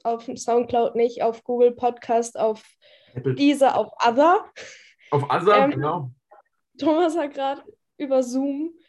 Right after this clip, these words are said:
Speaker 1: keine Werbung, wir, wir nehmen das grad über Zoom auf, eine, eine, wie heißt es, immersive Ansicht gefunden. Das heißt, dass der Hintergrund irgendwie nicht geblurrt wird, aber wir wurden jetzt automatisch in so einen Meetingraum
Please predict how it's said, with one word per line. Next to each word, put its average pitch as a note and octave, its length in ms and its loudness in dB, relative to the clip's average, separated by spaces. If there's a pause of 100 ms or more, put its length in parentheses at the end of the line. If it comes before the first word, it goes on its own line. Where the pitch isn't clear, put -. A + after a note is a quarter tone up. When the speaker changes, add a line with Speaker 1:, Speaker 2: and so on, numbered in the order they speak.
(100)
Speaker 1:
keine C4+ 340 -4
Werbung, C#4+ 520 -2
wir, B3+ 280 -10
wir B3+ 100 0
nehmen C4+ 200 0
das C4 140 -6
grad B3 180 -6
über A#3 220 -4
Zoom C4 320 -10
auf, B3 240 -8
eine, B3 460 -4
eine, A#3 420 -8 (440)
wie C4 120 -2
heißt D#4 280 -2
es, - 180 -18
immersive D4 840 -2
Ansicht C4 640 -4
gefunden. B3+ 680 -6
Das A#3+ 260 -8
heißt, C4+ 380 -4
dass C4+ 180 -8
der - 140 -8
Hintergrund E4 920 -4 (300)
irgendwie C#4 540 -2 (260)
nicht E4 300 0
geblurrt C4 680 0
wird, E4 200 -4
aber B3 220 -4
wir B3+ 180 -2
wurden D4 220 0
jetzt C#4 200 -6
automatisch C#4+ 760 -4
in B3+ 160 -6
so C4 100 -2
einen C4 300 0
Meetingraum B3 960 -4